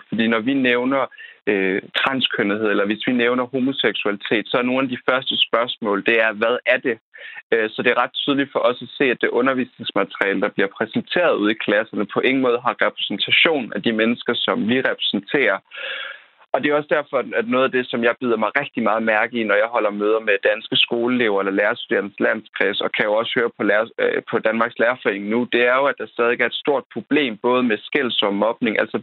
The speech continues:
bøsse for eksempel er et af de mest udbredte skældsord i skolegården. Og det tyder jo bare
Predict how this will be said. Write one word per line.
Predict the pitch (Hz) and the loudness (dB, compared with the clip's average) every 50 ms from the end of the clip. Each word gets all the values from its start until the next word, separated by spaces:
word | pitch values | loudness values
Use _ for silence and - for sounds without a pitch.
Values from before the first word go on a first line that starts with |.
| _ | _
bøsse | - 135 143 156 156 - 143 - | -2 0 0 0 0 -2 -4 -2
for | - 110 | -2 -4
eksempel | - - - 131 120 113 107 104 | -4 0 -2 0 0 2 0 0
er | - - | 0 2
et | 120 123 120 | 0 0 0
af | 104 | -2
de | 101 117 113 | -2 -2 -2
mest | 113 110 - _ - | -2 -2 -6 _ -6
udbredte | - 139 156 160 160 - - 117 104 95 101 101 - | -2 0 0 0 -2 -2 -4 -2 -2 -2 -6 -10 -8
skældsord | - - 131 120 107 - - 101 95 95 - | -2 -2 -2 0 0 -2 -2 0 0 0 0
i | - 101 98 95 95 98 | 0 0 0 0 0 2
skolegården. | - - - 131 127 127 147 151 147 - 101 95 90 92 98 - - - - - - - - - | 2 0 2 2 0 -2 -2 -2 -2 0 -2 -2 -2 -4 -8 -10 -10 -10 -8 -6 -4 -4 0 0
Og | - 123 | 0 0
det | 139 139 | 0 -2
tyder | 135 - - 165 160 165 | 0 0 2 2 2 0
jo | 156 - - | 0 0 -2
bare | - - | -6 -6